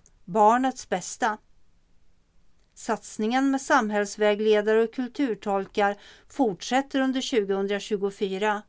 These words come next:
Evin och Bassem ser att deras arbete gör skillnad. Alla personer vi är i kontakt med uppskattar vårt stöd mycket.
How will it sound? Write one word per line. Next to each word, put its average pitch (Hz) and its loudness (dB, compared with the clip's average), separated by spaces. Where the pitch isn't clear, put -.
Evin 285 4
och 254 -4
Bassem 220 -2
ser 196 0
att 196 -6
deras 233 0
arbete 196 0
gör 220 2
skillnad. 208 -4
Alla 269 6
personer 247 -2
vi 214 2
är 208 2
i 208 -4
kontakt 226 -4
med 190 -2
uppskattar 269 -2
vårt 285 -2
stöd 208 2
mycket. 214 -6